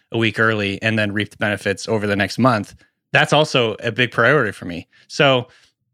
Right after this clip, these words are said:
look, there's, it's, there's a strong chance Eno Benjamin doesn't amount to anything, and then,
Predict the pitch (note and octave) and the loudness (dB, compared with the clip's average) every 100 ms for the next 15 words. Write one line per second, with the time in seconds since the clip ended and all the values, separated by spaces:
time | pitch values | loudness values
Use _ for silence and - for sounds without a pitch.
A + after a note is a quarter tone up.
0 | _ C#3+ C3+ D3 C#3 - C3+ - - B2 | _ -4 -2 0 0 0 -4 -4 -10 0
1 | D3+ C#3+ C3+ - D#3+ D#3 - A#2+ A2+ A2 | 0 2 0 2 2 2 0 -2 -2 -4
2 | G#2+ G2 G2 F#2 G#2 G2+ G2 F2+ F#2+ - | -4 -2 -4 -4 -4 -4 -4 -4 -4 -4
3 | F#2 F#2 G#2 G#2 - - A2 G#2+ G2+ G2 | -4 -4 -2 -4 -4 -4 0 0 0 -4
4 | - G#2+ G#2 G2 G2+ | -4 0 0 0 -4